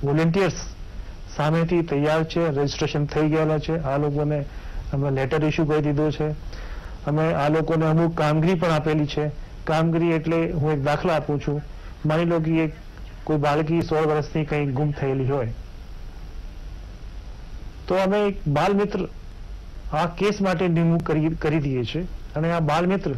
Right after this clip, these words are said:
લોકલ જે પોલીસવાળા હોય, જે તપાસ કરતા હોય અથવા જે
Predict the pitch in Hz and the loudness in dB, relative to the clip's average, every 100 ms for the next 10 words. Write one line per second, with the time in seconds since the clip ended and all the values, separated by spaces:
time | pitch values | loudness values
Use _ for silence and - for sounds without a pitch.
0 | - - - - - - 151 165 170 196 | -6 -12 -12 -10 -10 -2 2 2 2 2
1 | 175 160 170 175 180 170 170 165 151 165 | 2 0 0 0 0 2 2 2 2 2
2 | 156 160 151 165 165 165 143 139 117 104 | 2 0 0 0 0 0 0 -2 -2 -6
3 | - - - - 147 151 - 180 175 185 | -8 -14 -14 -6 -4 -4 0 0 2 0
4 | 180 | -2